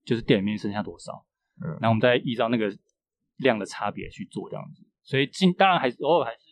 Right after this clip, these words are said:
Speaker 1: 有时候他们楼上估得太夸张，就是根本就卖不完什么，所以我们就变成说隔天的量就是要减少。
Speaker 2: 哦。
Speaker 1: 就是你要自己去调整这样子。
Speaker 2: 可卖不完也不是你们的事啊，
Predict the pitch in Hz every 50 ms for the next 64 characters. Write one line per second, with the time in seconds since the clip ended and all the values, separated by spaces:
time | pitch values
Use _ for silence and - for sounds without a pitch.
0 | _ _ _ - 135 113 117 151 160 165 151 139 120 117 120 143 139 135 123 -
1 | 131 131 120 123 - 131 123 - 110 104 - 107 101 101 101 107 117 113 113 113
2 | 113 - _ _ _ _ _ _ _ _ _ _ _ - - 120 113 117 120 117
3 | 104 107 104 95 90 85 90 92 90 - 107 107 107 - _ _ _ _ - _
4 | - 113 110 120 135 151 143 123 113 127 123 123 - _ _ _ _ - 123 110
5 | 110 - 120 113 113 113 113 - _ _ _ _ _ _ _ _ _ - 127 104
6 | 113 117 110 107 107 98 113 107 - - 101 78 82 - - - - - _ _
7 | - - - 69 64 - - - - _ - - 110 127 131 120 104 104 110 113
8 | 113 - - 110 92 110 98 - 90 85 - - - - - - - - 104 113
9 | 127 131 123 123 123 113 92 82 78 87 87 104 101 85 69 71 65 73 - -
10 | 92 85 71 57